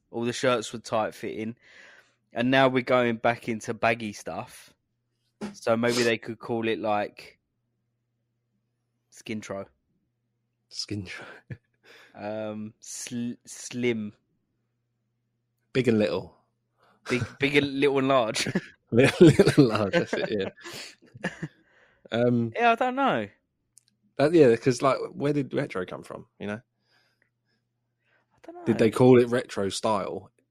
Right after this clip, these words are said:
Speaker 2: in the times, like, in the eighties? Did they say, "Oh, you're dressing very retro"?
Speaker 1: Oh, we look so retro.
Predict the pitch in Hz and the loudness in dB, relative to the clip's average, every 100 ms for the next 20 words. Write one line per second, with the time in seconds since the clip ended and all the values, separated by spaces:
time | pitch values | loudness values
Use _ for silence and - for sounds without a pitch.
0 | _ - 117 104 98 - 113 101 95 90 | _ -8 -4 -2 -4 -4 -6 -4 -8 -12
1 | - - - - 113 104 98 98 - 95 | -16 -20 -14 -6 -4 -2 -2 -4 -8 -12
2 | 95 101 95 92 101 98 - 143 156 - | -10 -8 -8 -8 -8 -6 -6 -6 -6 -8
3 | - - - - - - - 117 123 147 | -12 -18 -18 -18 -16 -14 -12 -12 -10 -12
4 | 110 - 110 117 123 - 101 | -12 -8 -6 -4 -6 -6 -10